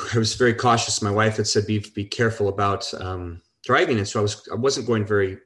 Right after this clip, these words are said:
fast, but, uh, the water was, it was raining really hard. And so the free-, freeway, the water was collecting on the freeway, and I started to hydroplane, and I lost control, and I spun, uh, three directions towards the center divider,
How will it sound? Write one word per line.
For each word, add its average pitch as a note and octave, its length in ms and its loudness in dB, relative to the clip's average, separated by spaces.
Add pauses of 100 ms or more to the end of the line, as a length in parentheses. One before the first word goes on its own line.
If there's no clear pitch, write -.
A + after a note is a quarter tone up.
(320)
fast, F3+ 400 -4
but, G#2 300 0 (600)
uh, G2 220 -4
the A2+ 100 0
water A2+ 400 2
was, - 560 -6
it A#2 60 -2
was G#2+ 160 -2
raining A2+ 280 2
really B2+ 180 6
hard. G#2+ 300 2
And F#2 100 -6
so A2 120 -2
the G2 240 -4 (120)
free-, B2 220 0 (300)
freeway, G#2+ 560 4
the G2 80 -6
water A2 220 2
was G#2 100 -2
collecting A2 280 -2
on F#2+ 60 -2
the F#2+ 60 -6
freeway, A2+ 520 4
and F#2 580 -6
I F#2+ 60 -8
started G#2 400 0
to G#2+ 80 -8
hydroplane, G#2+ 720 0 (360)
and F2+ 140 -10
I F#2 60 -6
lost G#2 340 0
control, G2+ 640 0 (500)
and G2+ 120 -4
I G2 80 0
spun, G#2 560 2 (680)
uh, G2 140 -2
three B2 280 0
directions A2+ 640 2
towards G#2 360 2
the G2+ 80 0
center A2 300 2
divider, G#2+ 800 2